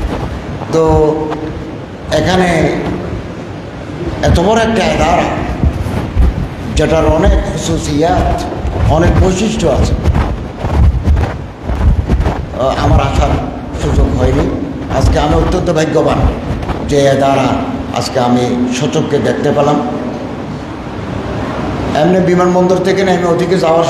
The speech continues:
সময় প্রফেসর আসাদুল্লাহ গালিব সাহেবের মাদ্রাসায় দুইবার গেছি।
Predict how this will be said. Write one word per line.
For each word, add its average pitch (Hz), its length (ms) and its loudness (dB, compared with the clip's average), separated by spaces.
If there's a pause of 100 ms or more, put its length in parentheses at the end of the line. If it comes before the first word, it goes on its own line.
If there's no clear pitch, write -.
সময় 175 300 2 (1200)
প্রফেসর 165 460 2
আসাদুল্লাহ 165 440 2 (100)
গালিব 156 320 2
সাহেবের 165 420 2 (480)
মাদ্রাসায় 143 580 2
দুইবার 156 300 4
গেছি। - 220 0